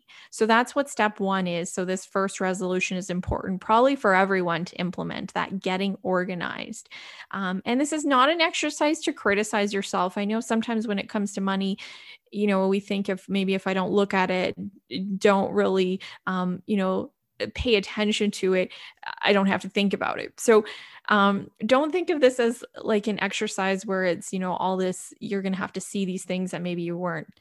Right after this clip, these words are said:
you know, don't necessarily want to have seen, or,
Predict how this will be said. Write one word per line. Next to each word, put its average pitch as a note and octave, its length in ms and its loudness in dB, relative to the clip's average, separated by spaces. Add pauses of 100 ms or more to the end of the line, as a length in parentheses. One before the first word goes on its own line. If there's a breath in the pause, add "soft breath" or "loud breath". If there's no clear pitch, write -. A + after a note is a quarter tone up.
(440 soft breath)
you F#3+ 100 -4
know, F3 140 -2
don't F3+ 440 -2 (360)
necessarily F#3 800 -4
want G3+ 360 -2
to E4+ 120 0
have D4 160 4
seen, B3+ 560 0
or, F#3 340 2